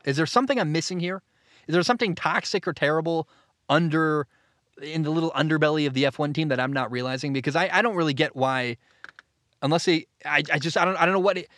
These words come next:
what the hurry was for him to go to McLaren instead of Alpine. I, I would think actually in Alpine, he would have been their number one driver. Whereas McLaren has Lando Norris and Oscar Piastri, and I just, I don't really get it. I, some,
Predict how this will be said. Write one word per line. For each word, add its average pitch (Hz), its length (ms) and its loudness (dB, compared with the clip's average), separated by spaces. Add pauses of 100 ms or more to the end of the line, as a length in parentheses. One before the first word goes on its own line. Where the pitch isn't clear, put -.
(120)
what 208 160 2
the 190 80 -2
hurry 214 280 0
was 170 240 0
for 175 80 -2
him 165 120 0
to 165 40 0
go 151 220 0
to 143 100 0
McLaren 139 500 -4
instead 131 180 -2
of 120 60 0
Alpine. 117 320 -4
I, 113 80 -6
I 135 120 4
would 156 180 0
think 147 200 -2
actually 139 500 -2 (880)
in 131 100 2
Alpine, 208 320 4
he 170 60 2
would 165 140 4
have - 20 2
been 165 120 2
their 165 80 0
number 165 180 0
one 160 120 2
driver. 143 480 -2 (760)
Whereas 135 480 2
McLaren 170 400 2
has 147 300 0
Lando 147 180 2
Norris 151 380 0
and 165 120 0
Oscar 147 280 0
Piastri, 123 400 -2
and 120 60 0
I 127 40 -2
just, 135 180 -8
I 156 80 4
don't 190 120 2
really 185 160 4
get 143 180 2
it. 107 200 -8
I, 131 180 -4
some, 196 240 2